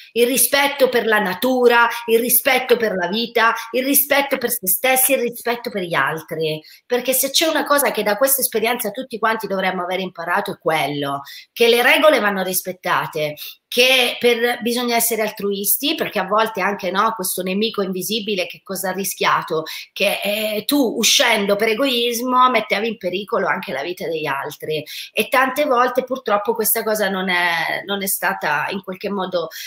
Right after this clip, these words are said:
percepita. Io credo che dietro una crisi, un problema, ci sia sempre un'opportunità. Basta cercarla. Allora, ho pensato tante volte alle donne che costrette a stare a casa,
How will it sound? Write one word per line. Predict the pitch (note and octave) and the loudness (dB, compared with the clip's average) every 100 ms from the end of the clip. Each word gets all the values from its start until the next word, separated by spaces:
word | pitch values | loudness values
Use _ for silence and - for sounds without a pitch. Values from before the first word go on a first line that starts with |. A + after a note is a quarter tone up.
| - - | -16 -2
percepita. | A#3+ A3 - G#3+ - F3 - D3+ D3 - - - | 0 0 -2 -4 -4 -8 -2 0 0 -4 -12 2
Io | F#4+ F#4+ | 4 6
credo | - D4 A3 | 4 2 2
che | G3+ A#3+ | 0 0
dietro | D#4 C#4 | -2 -2
una | B3+ G#3+ | -4 -4
crisi, | B3 C#4 D#4 C#4+ | -2 0 0 -2
un | B3 | -4
problema, | G3 F#3 G3 G#3 B3 B3 | -6 -6 -2 0 0 -2
ci | A3+ | -2
sia | - G3 | -4 -2
sempre | G#3 G3+ G3+ | -2 -2 -4
un'opportunità. | G3 E3+ - D#3 - D3+ C#3 C#3 A2+ - _ _ | -6 -6 -8 -12 -8 -8 -8 -8 -12 -12 _ _
Basta | A#3+ B3 G#3+ | -2 0 0
cercarla. | G3+ - - - - A2+ G#2+ - - - - | -2 -4 -8 -10 -10 -10 -10 -12 -16 -16 -6
Allora, | - C#4 B3+ A3 | 2 4 6 4
ho | - D4 | 4 2
pensato | D#4+ D4 E4+ F4 E4 | 4 4 4 2 2
tante | C4+ B3 | 2 2
volte | B3 D4 D4 | 2 2 2
alle | A3 A3+ G#3+ | 4 4 6
donne | C4+ E4 F4+ E4+ | 6 6 6 2
che | E4+ | 2
costrette | G3 G#3+ - C4 C4+ A#3+ | -4 -4 0 0 0 -2
a | |
stare | - G3 | -2 -4
a | E3+ | -4
casa, | - B3 C#4+ D4 D4+ D#4 | 2 4 4 6 6 6